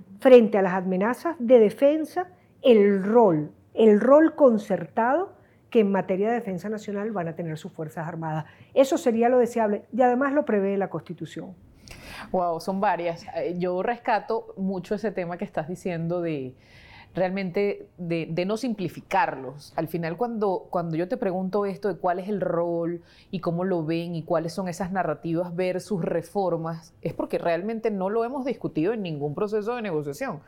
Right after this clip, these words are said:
Speaker 2: O sea, le, le hemos dado un rol a la Fuerza Armada básicamente no ins-, no constitucional, diría yo, que es el cambio de gobierno. O sea, ellos están en,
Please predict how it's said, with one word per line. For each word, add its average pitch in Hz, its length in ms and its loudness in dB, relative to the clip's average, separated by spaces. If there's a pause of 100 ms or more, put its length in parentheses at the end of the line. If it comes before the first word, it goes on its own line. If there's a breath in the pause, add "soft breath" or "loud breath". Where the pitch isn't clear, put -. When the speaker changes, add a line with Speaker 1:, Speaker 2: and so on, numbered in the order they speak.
(260 soft breath)
Speaker 2:
O - 40 -20
sea, 190 220 -2
le, 190 320 -2
le 190 200 -2
hemos 240 240 -6
dado 277 380 -2
un 247 340 -8
rol 247 320 0
a 269 60 -2
la 233 100 -2
Fuerza 220 300 -6
Armada 214 560 -4 (420 soft breath)
básicamente 196 1040 -2 (220)
no 190 240 -2
ins-, 185 200 -6
no 190 180 -4
constitucional, 214 960 -4
diría 185 320 -2
yo, 214 360 -2 (580)
que - 80 -4
es 165 80 -2
el 202 100 -4
cambio 208 280 -2
de 185 60 -2
gobierno. 165 520 -4 (260)
O 151 100 -12
sea, 135 360 -4 (800 loud breath)
ellos 175 220 -2
están 220 320 -4
en, 196 380 -6